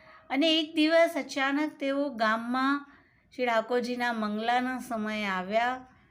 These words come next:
અને મહારાજશ્રીને કહે છે, "જે જે મારે આજે જ તે મનોરથ કરવો છે." બાવા કહે છે, "આજે કઈ રીતે થશે? કંઈ તૈયારી નથી, ગામમાં કોઈને કીધું નથી.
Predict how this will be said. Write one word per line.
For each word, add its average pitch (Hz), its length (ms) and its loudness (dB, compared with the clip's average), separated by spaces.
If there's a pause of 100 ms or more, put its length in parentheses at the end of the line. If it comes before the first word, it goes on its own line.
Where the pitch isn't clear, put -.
(320)
અને 208 200 -4
મહારાજશ્રીને 208 760 -4
કહે 202 300 -4
છે, 208 160 -10
"જે 214 180 -6
જે 220 160 -2
મારે 254 560 -2 (240)
આજે 214 480 0
જ 320 40 -6 (120)
તે 254 100 0
મનોરથ 208 720 -4 (300)
કરવો 185 480 -6
છે." 175 360 -14 (1200)
બાવા 277 240 4
કહે 339 280 4
છે, 339 120 0
"આજે 311 260 2
કઈ 339 320 2
રીતે 302 300 -4
થશે? 247 340 -6
કંઈ 240 280 -6
તૈયારી 247 580 0
નથી, 247 340 -8
ગામમાં 214 480 0
કોઈને 254 380 -2
કીધું 240 400 -8
નથી. 226 520 -10